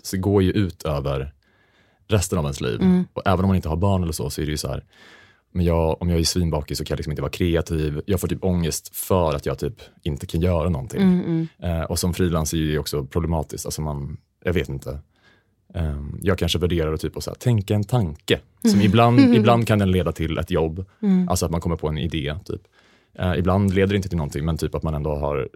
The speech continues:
Speaker 1: <laughs> tänkt.
Speaker 2: Mm.
Speaker 1: Och så här, festar man i perioder nu för tiden så kan det ju vara att liksom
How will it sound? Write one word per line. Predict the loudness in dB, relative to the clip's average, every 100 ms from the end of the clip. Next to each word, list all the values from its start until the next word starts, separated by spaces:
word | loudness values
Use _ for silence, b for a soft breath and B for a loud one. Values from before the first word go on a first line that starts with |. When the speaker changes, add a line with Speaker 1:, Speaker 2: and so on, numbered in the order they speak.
| -10 -6
Speaker 1:
<laughs> | -6 _
tänkt. | -2 -2 -2 -10 -12 -12 -6
Speaker 2:
Mm. | -2 0
Speaker 1:
Och | 0 -2
så | -4
här, |
festar | -2 -2 0
man | 0 0 -4 -10 _ _ _ _ _ _ _ _
i | -2
perioder | 4 6 6 6 4
nu | 4 2
för | 0
tiden | -4 -2
så | -4
kan | -4 -2
det | 0
ju |
vara | 2 0 -2
att | -6
liksom | -8 -6 -6